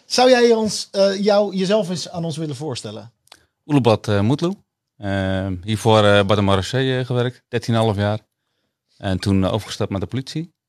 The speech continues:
Speaker 2: En sinds tweeduizend twintig ben ik werkzaam, eh, bureau Delfshaven. Als hoofdagent begonnen. En ik ben, eh, sinds voor, eh, vorig jaar in de zomer ben ik, eh, bevorderd tot operationeel brigadier. En ik werk met, eh, volle plezier in, eh,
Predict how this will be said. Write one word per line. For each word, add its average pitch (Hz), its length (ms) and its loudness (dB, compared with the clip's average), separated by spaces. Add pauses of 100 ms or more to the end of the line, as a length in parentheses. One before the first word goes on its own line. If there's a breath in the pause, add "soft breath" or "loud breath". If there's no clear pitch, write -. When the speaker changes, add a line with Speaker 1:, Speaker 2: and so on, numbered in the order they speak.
Speaker 2:
En 110 200 -6
sinds - 1120 -4
tweeduizend - 600 -12
twintig 113 300 0
ben 101 140 -2
ik 98 80 -6
werkzaam, 107 560 0
eh, 98 280 -4
bureau 98 300 -4
Delfshaven. 135 560 -6 (960)
Als 104 120 -12
hoofdagent 139 420 0
begonnen. 113 480 -4
En 107 100 -10
ik 101 100 -4
ben, 101 240 -2
eh, 98 180 -2
sinds 101 520 -4
voor, 104 420 -6
eh, 101 520 -6
vorig - 300 -2
jaar 101 200 0
in 101 100 -4
de 101 200 -4
zomer 113 320 -6
ben 101 140 -4
ik, 98 140 -10
eh, 101 140 -6
bevorderd 101 400 -10
tot 98 120 -10
operationeel 101 520 -8
brigadier. 101 440 -6 (800)
En 98 160 -8
ik 92 80 -6
werk 92 220 -4
met, 95 200 -8
eh, 95 100 -8
volle 107 240 -4
plezier 92 400 -8
in, 92 180 -8
eh, 90 60 -8